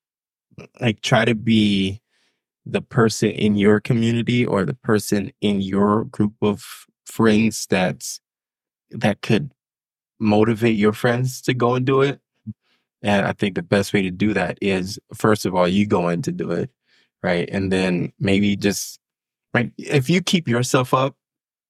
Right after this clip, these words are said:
right, and, like, you're reading and you j-, be an example. Be the person that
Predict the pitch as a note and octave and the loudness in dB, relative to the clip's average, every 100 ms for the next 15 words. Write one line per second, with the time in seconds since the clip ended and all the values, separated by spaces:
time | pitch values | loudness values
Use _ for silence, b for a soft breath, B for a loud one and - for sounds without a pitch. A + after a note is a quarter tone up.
0 | - G2+ G2 G2 - _ - G#2 F#2+ F#2 | -4 0 0 -2 -8 _ -8 -6 -4 -6
1 | F#2 F2 F#2+ F#2+ G2+ G2+ G2+ F#2+ G#2+ B2 | -8 -6 -6 -4 -4 -2 -2 -2 -6 -6
2 | - G2 F#2+ G#2 A#2+ - A#2+ E3+ F#3 C#3+ | -4 -4 -2 -4 -6 -8 0 0 2 0
3 | B2 F#2 E2+ - - _ _ _ _ _ | -2 -2 -4 -12 -14 _ _ _ _ _
4 | C3 B2 A#2 B2 - C3 A2 - A2+ G#2+ | 0 0 0 -2 0 -2 0 0 0 2
5 | G2+ | -2